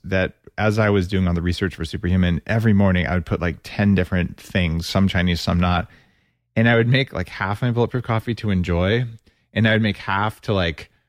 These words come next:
"Oh my God, I'm gonna drink this." And I'd put all this crap in there, some from Japan, from China, and I'd drink it, and I'd, like, shudder, and then drink the good stuff afterwards. Uh, but the stuff that tasted good that I found was not Hishawu,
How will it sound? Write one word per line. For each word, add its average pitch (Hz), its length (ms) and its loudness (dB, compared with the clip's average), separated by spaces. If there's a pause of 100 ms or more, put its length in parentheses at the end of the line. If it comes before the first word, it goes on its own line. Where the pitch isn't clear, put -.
(300)
"Oh 107 100 2
my 110 160 4
God, 95 220 2
I'm 95 80 0
gonna 101 180 0
drink 95 240 0
this." 87 240 -2
And 92 80 0
I'd 90 140 0
put - 140 -2
all 110 100 2
this 98 140 -4
crap 104 360 -4
in 101 80 -4
there, 98 380 -2 (160)
some 87 180 -6
from 85 220 -6
Japan, 104 400 -4
from 95 100 -12
China, 107 320 -2
and 95 100 -4
I'd 92 280 -4
drink 117 300 -2
it, 113 100 0
and 95 100 -6
I'd, 110 60 -4
like, 131 180 -8
shudder, 104 640 0 (300)
and 117 100 2
then 98 360 -2
drink 110 200 -6
the - 80 -10
good 104 220 -4
stuff 80 260 -6
afterwards. 85 640 -4 (640)
Uh, 90 160 -2
but 90 160 -2
the 131 100 0
stuff 190 260 0
that - 120 -4
tasted 123 540 -2
good 117 180 2
that 104 140 0
I 110 100 2
found 92 320 -2
was 98 140 -2
not 135 180 2
Hishawu, 82 540 -4